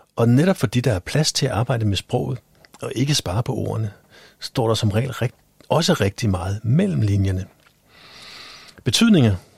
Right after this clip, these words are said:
der kan hjælpe os i forfatterens, øh, der kan hjælpe os på vej i forfatterens univers. I skønlitteratur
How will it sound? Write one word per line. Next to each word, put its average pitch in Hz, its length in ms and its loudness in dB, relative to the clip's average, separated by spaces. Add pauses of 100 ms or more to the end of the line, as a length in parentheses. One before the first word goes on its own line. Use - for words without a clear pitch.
der 110 60 0
kan 104 120 4
hjælpe 123 300 2
os - 360 -2 (260)
i - 60 -18
forfatterens, 117 800 -2 (640)
øh, 107 60 2
der 101 320 0
kan 110 100 2
hjælpe 101 220 0
os 92 100 -4
på - 120 -10
vej 135 220 -4 (380)
i 113 60 -4
forfatterens 117 680 -4
univers. 98 540 -2 (2250)
I 143 40 2
skønlitteratur 160 840 4